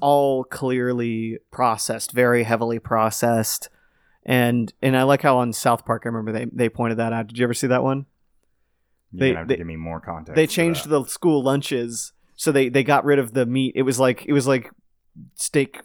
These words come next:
Speaker 1: finger steaks day or something, or some shit like that. And Cartman was all excited. You know, it was another thing where it helped somebody else in it, but it, it,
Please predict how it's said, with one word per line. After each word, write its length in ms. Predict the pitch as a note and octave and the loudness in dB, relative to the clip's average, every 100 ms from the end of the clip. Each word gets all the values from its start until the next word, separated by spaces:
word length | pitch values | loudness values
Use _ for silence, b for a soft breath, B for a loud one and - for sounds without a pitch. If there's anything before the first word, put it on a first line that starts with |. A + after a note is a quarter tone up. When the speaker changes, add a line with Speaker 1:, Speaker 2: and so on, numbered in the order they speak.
| - | -4
Speaker 1:
finger 220 | D#3+ D3+ | 0 0
steaks 280 | - B2 - | 0 -2 0
day 160 | B2+ | 0
or 80 | A#2+ | 0
something, 260 | - C#3 B2+ | -2 -2 -2
or 60 | |
some 200 | B2 D#3+ | 0 -2
shit 180 | - D3+ | 0 0
like 180 | B2+ - | 0 0
that. 360 | C3 B2+ B2 _ b b | 2 2 0 _ b b
And 220 | C3+ C3 | -2 -2
Cartman 320 | - C#3 C3+ | 0 0 0
was 120 | B2+ B2 | -2 0
all 120 | B2 | -2
excited. 440 | - C3 A#2+ A#2+ | 0 0 0 0
You 60 | G3+ | 2
know, 40 | |
it 20 | |
was 120 | F#3+ E3+ | 4 4
another 220 | F3+ E3+ | 2 0
thing 180 | F3 D#3+ | -2 0
where 300 | C3+ C3 _ _ _ - | 0 -2 _ _ _ -4
it 120 | D3+ | 2
helped 200 | E3 E3 | 2 0
somebody 340 | E3 D3 C3+ | -4 -2 0
else 220 | B2+ B2+ C3+ | 0 -2 -4
in 80 | |
it, 100 | A#2+ | -6
but 100 | B2+ | -4
it, 80 | B2+ A#2 A2 _ - | -4 -6 -20 _ -4
it, 160 | C#3+ | -4